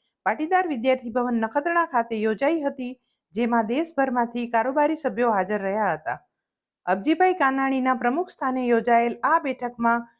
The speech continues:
વીતેલા વર્ષની કામગીરીના લેખાજોખા કરવામાં આવ્યા હતા અને દિવાળી બોણી તેમજ બાકી ભૂમિદાનના લક્ષ્યાંકો પૂર્ણ કરવા ઝોન સભ્યોને ખાસ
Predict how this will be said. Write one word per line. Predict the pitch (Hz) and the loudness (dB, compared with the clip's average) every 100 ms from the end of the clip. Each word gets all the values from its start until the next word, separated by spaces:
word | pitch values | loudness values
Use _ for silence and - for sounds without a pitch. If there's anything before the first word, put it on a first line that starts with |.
| _ _ | _ _
વીતેલા | 240 240 349 349 | -8 0 2 4
વર્ષની | 302 294 - 269 | 2 -2 -2 -4
કામગીરીના | 240 233 233 240 233 233 247 | 0 0 2 0 -2 0 2
લેખાજોખા | 226 226 233 320 294 285 262 | 2 0 0 -2 0 -2 0
કરવામાં | 247 220 220 220 208 | 0 0 0 2 0
આવ્યા | 190 269 311 | 0 -2 -2
હતા | 311 311 311 | -2 2 2
અને | 320 - 226 220 233 - _ _ _ | 2 -2 -4 -2 -6 -12 _ _ _
દિવાળી | 185 285 320 339 | 0 2 4 2
બોણી | 285 285 294 | 0 -2 -4
તેમજ | 294 240 240 240 185 | -2 0 0 -2 -2
બાકી | 175 - 330 | -2 0 -2
ભૂમિદાનના | 262 262 240 240 240 247 | 0 -2 0 0 2 0
લક્ષ્યાંકો | 226 226 - 294 294 277 | 0 -2 -6 -6 -2 -4
પૂર્ણ | 262 247 277 370 | -2 -4 -2 -2
કરવા | 370 277 269 262 - _ _ _ | -2 0 0 0 -6 _ _ _
ઝોન | 240 330 | 0 0
સભ્યોને | 370 294 208 254 247 240 | 0 -2 0 0 2 -2
ખાસ | 233 269 | 0 0